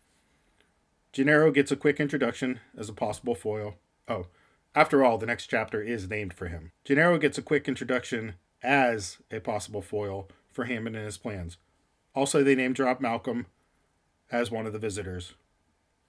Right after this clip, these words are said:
Those are the major players for this section, and ultimately major players for the book. And now for my reaction. What I liked least. I know I already said this, but it bears repeating. I hate Hammond's character. I mean, we're supposed to.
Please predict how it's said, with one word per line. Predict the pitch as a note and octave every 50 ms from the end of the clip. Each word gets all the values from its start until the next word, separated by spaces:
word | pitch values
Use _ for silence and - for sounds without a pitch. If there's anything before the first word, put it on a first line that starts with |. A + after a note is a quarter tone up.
| _ _ -
Those | C#3 C#3+ C#3 D3
are | D#3
the | D3+
major | C#3 C#3 C3+ B2 C3
players | - - C#3 A#2 G#2+ A2 G#2 -
for | - A2+
this | G2+ A2 G#2+
section, | - G2+ F2+ - - - E2+ F2 _ _ _ _ _ - -
and | - C3+ A#2 G#2+ G#2+ F#2+ - _ _ -
ultimately | C3+ C3+ - B2 A2 A2 A2
major | G2 A2 A2+ G2 G2
players | - B2+ G2+ F#2 F2+ F2
for | - -
the | F#2
book. | F2+ G2+ G2 F#2 - _ _ _ _ _ _ _ _ _ - -
And | C#3 C#3
now | C#3+ B2+ A2+ G#2+ G#2+ A2 G#2+ -
for | - - C#3+
my | A#2 A2+ A#2
reaction. | A2 G#2 G2+ F#2 F2+ F2 - - E2+ F2 _ _ _ _ _ _ _ _ _ _
What | - C3 D#3+ -
I | E3 D3
liked | C#3 C3 C3 C#3 B2+ - -
least. | A#2+ G#2+ G2+ F2+ F2 - - - _ _ _ _ -
I | - C#3+
know | E3 F#3
I | G3 F#3
already | F3 E3 D#3 C#3+
said | C3+ - C#3 C3 C3+
this, | D#3 D#3 D#3 - - _ _
but | - C#3+
it | C3+ C3
bears | D3 C#3+ C#3+ C3+ -
repeating. | A#2+ - - A2+ G2 F#2 E2+ F2 - _ _ _ -
I | G#2+ G#2+
hate | F2+ - - C3+ C3+ C#3 C#3 -
Hammond's | - C3+ A#2+ A#2+ A#2 A2 -
character. | - - A2+ A2 G#2 - - F2 E2+ - _ _ _ _ _ _ _ _ _ _ -
I | -
mean, | C#3+ D3 C#3+
we're | C#3 D3 D3 C#3
supposed | C3 - - - D3 D#3 C#3 - - -
to. | A2 F#2 F2